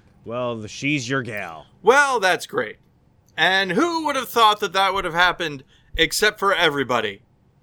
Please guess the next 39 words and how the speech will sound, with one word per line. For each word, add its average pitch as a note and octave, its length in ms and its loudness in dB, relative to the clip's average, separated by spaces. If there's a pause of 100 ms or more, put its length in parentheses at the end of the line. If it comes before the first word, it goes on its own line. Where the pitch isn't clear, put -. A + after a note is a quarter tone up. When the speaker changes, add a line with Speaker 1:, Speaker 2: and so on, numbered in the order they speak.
(320)
Speaker 2:
Um, C3+ 640 2 (300)
Speaker 1:
<laughs> - 300 -20
Exactly. G#2+ 520 -6 (800)
Speaker 2:
so, G3 600 2
uh, F#3+ 320 6
Speaker 1:
There, F#3+ 440 0
there B2+ 160 -2
was, C3+ 320 -8
there C3+ 140 -2
was C3+ 200 -6
a, C3 220 2
uh, A2 420 0
the, A2+ 240 -4
there A#2+ 120 -4
was A2+ 120 -6
a A2+ 60 -4
bit C3+ 360 -2
on C3 120 -8
The A#2+ 100 -6
Daily A#2 360 -4
Show. A2 180 -10
Somebody B2+ 240 -14
told C3+ 140 -8
me B2+ 60 -8
about A2+ 160 -6
this A2+ 140 -12
bit A2+ 180 -14
that G#2 120 -12
Trevor A2+ 260 -6
Noah G#2+ 280 -8
did G2+ 180 -10
on F#2+ 100 -12
The F2+ 60 -16
Daily G2 280 -10
Show. F#2 260 -12 (460)
One F#3+ 220 -2
thing D4+ 200 -6
that C4 140 -4
happened D3+ 640 -6